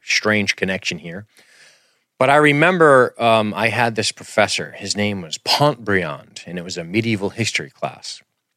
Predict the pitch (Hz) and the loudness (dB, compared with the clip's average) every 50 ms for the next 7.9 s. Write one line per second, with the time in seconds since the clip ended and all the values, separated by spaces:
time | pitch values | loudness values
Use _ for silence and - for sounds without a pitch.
0 | _ _ _ - 120 120 120 104 90 - - 107 98 - - - 78 73 73 71 | _ _ _ -2 0 2 2 2 0 -2 -4 -4 -4 -4 -4 -10 -10 -12 -16 -14
1 | 82 85 82 90 95 85 82 92 - - - 82 76 73 80 - - 92 87 85 | -14 -10 -2 -2 -2 -2 -4 -12 -18 -16 -14 -12 -10 -10 -10 -4 -4 -4 -4 -4
2 | 90 85 82 - - - - 76 _ - 104 104 87 - - - - - 76 - | -10 -6 -4 -2 -2 -2 -4 -8 _ 0 0 0 0 -2 -14 -14 -8 -6 -6 -6
3 | - - - - _ _ _ _ _ _ _ _ _ _ _ - - - 110 104 | -8 -14 -14 -18 _ _ _ _ _ _ _ _ _ _ _ -4 -2 0 2 2
4 | 104 98 - - - _ - - 95 87 - 78 71 67 67 67 _ _ _ _ | 2 0 -2 -6 -20 _ -4 -4 -4 -4 -4 -10 -14 -16 -16 -18 _ _ _ _
5 | _ _ _ _ - _ _ _ _ _ _ _ _ _ _ _ - - 156 156 | _ _ _ _ -20 _ _ _ _ _ _ _ _ _ _ _ -2 0 2 4
6 | 147 143 139 139 127 123 - _ - - - - 170 175 151 147 127 - - - | 4 4 2 0 -2 -6 -10 _ -12 -6 -4 0 2 4 4 4 4 2 -2 0
7 | - 185 185 - - 175 156 127 123 120 95 - 110 104 101 104 101 95 | 2 2 2 4 4 2 2 2 -2 -4 0 2 4 4 4 4 2 0